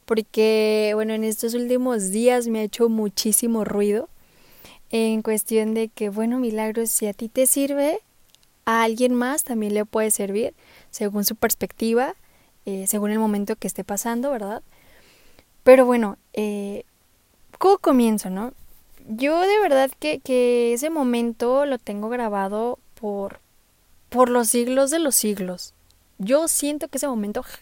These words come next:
no va a volver a salir y no va, no, mejor dicho, no va a salir de mi vida. Porque ha sido un momento donde,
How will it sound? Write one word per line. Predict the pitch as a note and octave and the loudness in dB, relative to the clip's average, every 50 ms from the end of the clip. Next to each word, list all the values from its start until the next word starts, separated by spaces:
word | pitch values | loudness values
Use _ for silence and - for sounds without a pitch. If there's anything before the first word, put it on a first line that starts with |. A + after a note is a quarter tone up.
| - - | -16 -6
no | C4 A#3 A#3 B3 B3+ | 0 2 2 4 4
va | C4 C4+ | 4 4
a | C#4 | 4
volver | C4+ A#3 G#3+ G#3 G#3+ | 2 2 2 2 2
a | A3+ | 2
salir | A3 - G#3+ G3+ G#3 A3 - | 0 -2 -2 -4 -4 -2 -2
y | A3+ | -2
no | G#3 G#3+ A3+ | 0 0 0
va, | A#3 A3+ | -2 -2
no, | G#3 F#3+ G3 A#3+ C4+ | -2 -2 -2 -2 0
mejor | C4 G#3+ F#3 F#3 F3+ | -2 -2 -2 -2 -4
dicho, | F3 - - G3 | -4 -6 -4 -2
no | G3+ G3+ A3 C4 | 0 0 2 2
va | D4 B3+ | 2 0
a | G#3+ | -2
salir | - G3+ G3 F#3 F#3 - - - - - - - - _ _ _ _ _ _ _ _ _ _ | -4 -6 -6 -6 -6 -8 -10 -18 -20 -20 -20 -20 -20 _ _ _ _ _ _ _ _ _ _
de | G3+ G#3 A#3+ | 0 2 4
mi | B3+ A#3+ | 4 4
vida. | G#3+ G3 F#3 F3 E3 - _ _ _ - - - - _ _ _ | 2 2 0 -2 -6 -10 _ _ _ -20 -20 -20 -20 _ _ _
Porque | - A3 A3 - - B3 | -6 -6 -6 2 4 4
ha | A#3 A#3 | 4 4
sido | B3+ C4+ C#4 C#4+ D4+ D4+ D4 | 0 -2 0 0 0 2 2
un | D4 C4 | 0 0
momento | C4+ C#4 C#4 C#4 C#4 C#4 C4+ C4+ C4 - - C4+ C4+ C#4 C#4+ C#4+ C#4+ C4+ | 0 -2 0 0 0 0 -2 -2 -2 0 2 4 6 6 4 4 2 0
donde, | A#3 - A#3 A#3 A#3 A3+ A3 G#3+ G#3 G#3 G#3 G3+ G3+ G3+ G3 G3 F#3+ F#3+ G3 A#3+ | 0 -2 0 0 0 -2 -2 -4 -4 -4 -2 -2 -2 -2 -2 -4 -4 -6 -8 -10